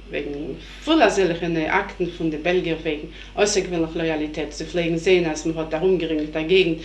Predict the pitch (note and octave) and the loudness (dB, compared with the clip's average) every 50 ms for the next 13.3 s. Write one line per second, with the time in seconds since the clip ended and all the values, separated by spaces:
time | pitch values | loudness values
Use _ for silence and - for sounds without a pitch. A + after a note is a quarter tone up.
0 | - - - - - - E3 D#3 E3 D#3 D#3 D#3 - - D#3+ D#3 D3 C#3+ - - | -12 -14 -14 -16 -6 -4 -2 0 0 0 0 -2 -2 -2 0 0 0 -2 -4 -4
1 | - E3+ E3+ F#3+ F#3+ F#3 - - - - D#3+ D#3+ D#3 D3 - - E3+ F3 E3 E3+ | -4 -2 2 2 2 2 2 -2 -4 -4 -2 -2 -2 -2 -2 0 0 -2 0 0
2 | F#3 F#3+ G#3+ A#3+ A#3 F#3 F#3 F#3+ F#3+ - - - - - - F#3+ F#3+ F#3+ F#3 F3+ | 0 0 0 0 0 0 0 -2 -2 -4 -12 -16 -16 -12 -2 2 2 4 4 4
3 | F3+ E3+ E3+ E3+ E3 G3+ G3+ G3+ F#3+ F3+ F3 F3 E3+ E3 E3 E3 - D#3+ D3+ D3+ | 2 2 -2 -2 0 0 2 2 4 4 2 2 2 0 -2 -2 -2 -4 -4 -4
4 | - A3 A#3+ F#3+ F3+ - - F#3 F3+ F#3 E3+ D#3+ D#3+ E3 D#3 D#3 D#3 D#3 - - | -2 -2 0 0 0 2 2 0 0 0 -2 -2 -2 -2 -2 -2 -4 -4 -4 -4
5 | F#3+ F#3 E3+ E3 D#3 D3+ D3+ - - - - - - - - D3+ - - D#3+ D#3+ | -4 -2 -2 -2 -2 -2 -4 -8 -12 -14 -14 -14 -14 -10 -8 -8 -6 -4 -4 -2
6 | E3 G3+ G3+ F#3+ F#3+ - F#3+ F3+ E3+ - F3+ E3 - F#3 F#3+ F#3 F3 F3+ F3 F3 | 0 2 2 2 0 0 -2 -4 -2 -2 -6 -8 -4 0 0 0 0 0 0 0
7 | E3+ E3+ D#3+ - E3 D3+ - - - - - E3 - G3+ G#3 F#3 E3+ D#3+ D#3+ - | -2 -2 -2 -4 -6 -6 -4 -6 -6 -8 -10 -4 0 2 2 4 2 0 -2 -4
8 | - - A3+ A3+ G3+ F3 D#3+ - F#3 E3+ E3 E3 D#3+ D#3 D#3 D#3 - - - D#3+ | 0 4 4 6 6 4 2 0 -2 0 0 0 -2 -2 -4 -6 -8 -10 -12 -12
9 | D3+ - - - - - - - - F#3 F#3+ F#3 F#3 - - - F3+ F3 D#3+ D#3+ | -12 -12 -14 -16 -16 -16 -14 -6 -2 2 4 4 4 4 2 2 2 0 2 4
10 | E3+ E3 E3 E3+ D#3+ E3+ E3 - - F4+ F4 - F#3 E3 D3+ D#3 D#3 D#3 - E3+ | 2 2 2 2 -2 -2 -4 0 4 6 6 6 6 4 0 -2 -4 -4 -4 -4
11 | D#3+ D#3+ D#3 D#3+ D#3+ D#3 D#3 - - E3 D3 D3+ - D#3+ D#3+ D#3+ E3 E3+ F#3 F#3 | -4 -4 -4 -4 -4 -4 -4 -4 -4 -4 -4 -4 -2 -4 -4 -4 -2 0 2 2
12 | F#3 F#3+ F3+ F3+ - F3 E3 E3 D#3+ D#3+ D#3+ D#3 D3 D3+ - - E3 D#3+ - F#3+ | 4 2 2 0 0 -2 -2 -2 -2 -2 -2 -2 -2 -2 -2 -2 -2 0 2 4
13 | F#3 F#3 F#3 F#3+ G#3+ | 6 6 8 6 4